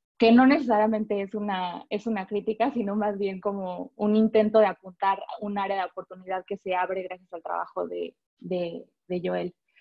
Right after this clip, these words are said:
Entonces, ¿cuál es la contribución macro de, del libro desde mi perspectiva? Bueno, em,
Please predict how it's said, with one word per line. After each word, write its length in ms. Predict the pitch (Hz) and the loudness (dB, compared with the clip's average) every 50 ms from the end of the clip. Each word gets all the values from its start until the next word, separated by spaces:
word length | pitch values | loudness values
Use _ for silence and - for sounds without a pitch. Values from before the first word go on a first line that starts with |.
| _ - _ _ _ _ _ _ | _ -20 _ _ _ _ _ _
Entonces, 640 | - 214 220 214 240 233 226 220 - - - - _ _ _ _ _ _ - _ _ _ _ _ | 4 4 6 6 6 4 4 2 -2 -8 -12 -14 _ _ _ _ _ _ -20 _ _ _ _ _
¿cuál 180 | - 269 294 311 | 4 6 6 6
es 60 | 320 | 6
la 100 | 320 - | 4 2
contribución 840 | 226 202 190 196 190 190 196 - 226 220 214 214 214 214 214 220 - _ _ | 2 0 -2 -4 -6 -6 -4 0 2 2 4 2 0 -2 -4 -6 -10 _ _
macro 680 | - 202 190 190 - - 208 202 202 202 196 196 - _ _ | -6 -4 -4 -4 -4 -4 -2 -2 -2 -2 -4 -6 -10 _ _
de, 500 | 180 185 180 180 175 170 170 - - _ _ _ | -12 -10 -10 -8 -8 -10 -12 -14 -16 _ _ _
del 280 | 190 180 196 190 180 190 | -10 -6 -4 -4 -2 -2
libro 360 | 190 190 175 165 160 151 - - - _ _ _ _ _ _ _ _ | -2 -2 -2 -4 -4 -4 -6 -10 -16 _ _ _ _ _ _ _ _
desde 240 | - 196 190 180 180 | -4 -2 -2 -2 -4
mi 80 | 175 175 | -6 -8
perspectiva? 640 | 175 180 165 - 180 170 - 190 185 165 156 170 - - - - - - - _ - | -10 -12 -10 -10 -12 -8 -4 -2 0 0 0 -2 -6 -12 -20 -20 -20 -20 -10 _ 2
Bueno, 420 | 214 220 202 185 180 180 - _ _ _ _ | 4 4 4 2 0 -2 -4 _ _ _ _
em, 600 | 220 220 226 226 220 214 208 214 208 208 202 196 | 6 6 8 8 6 4 2 -2 -4 -6 -8 -10